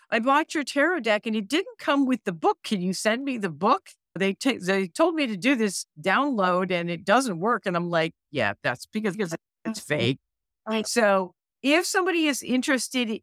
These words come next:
Speaker 1: in my decks, I suggest they go straight to Llewellyn and do not try and buy it anywhere else.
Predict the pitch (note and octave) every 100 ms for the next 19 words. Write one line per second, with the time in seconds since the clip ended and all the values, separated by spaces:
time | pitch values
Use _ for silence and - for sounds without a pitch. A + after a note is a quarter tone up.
0 | - G#3 G3 F#3 F3 F3 C#3 G#3+ F3 -
1 | - - D3+ D#3 F3+ A3 F3 F#3 E3 -
2 | E3 D#3 C#3+ - - F#3+ A3 - C#4 B3+
3 | G3+ D#3+ D#3+ D#3+ - E3+ D#3+ D#3 D3+ D#3
4 | - - E3 D#3+ D3+ D3 D3 D3 C#3+ D#3
5 | C#3 G2+ -